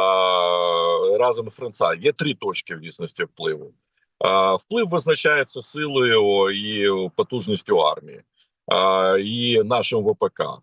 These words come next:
Ми повинні дбати про те, щоб фінансувався наш В П К, експорт, щоб був відкритий, щоб ми входили в технологічні зв'язки, е, з,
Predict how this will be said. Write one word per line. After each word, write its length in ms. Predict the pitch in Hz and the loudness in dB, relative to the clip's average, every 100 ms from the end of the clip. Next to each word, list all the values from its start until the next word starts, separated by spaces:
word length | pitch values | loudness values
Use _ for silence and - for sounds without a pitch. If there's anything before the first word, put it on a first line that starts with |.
| - | -4
Ми 140 | 117 | -2
повинні 500 | 131 127 131 117 113 | 0 0 -2 0 -2
дбати 340 | 85 123 - | 2 0 0
про 180 | 107 104 | -4 -6
те, 140 | - 98 | -2 -4
щоб 200 | - - | -4 -10
фінансувався 640 | 110 101 - 139 160 - | -6 -4 0 2 2 -2
наш 260 | 127 120 - | -2 -2 -2
В 80 | 107 | -2
П 120 | 110 | 0
К, 280 | - 95 117 | 2 2 0
експорт, 340 | - - - _ | -2 -8 -8 _
щоб 180 | - 113 | -8 -8
був 260 | 92 113 98 | -6 -8 -8
відкритий, 520 | 98 - 107 101 98 | -8 -4 0 0 0
щоб 160 | - 95 | -4 -4
ми 100 | 104 | -8
входили 380 | - 117 98 95 | -2 0 2 -2
в 40 | |
технологічні 720 | - - 101 95 98 - 98 | -4 -2 0 0 -2 -4 -4
зв'язки, 520 | 85 90 - 127 123 - _ - _ - | -4 -10 -2 0 0 -2 _ -20 _ 0
е, 300 | 95 95 98 | 2 2 0
з, 300 | 82 107 | 0 0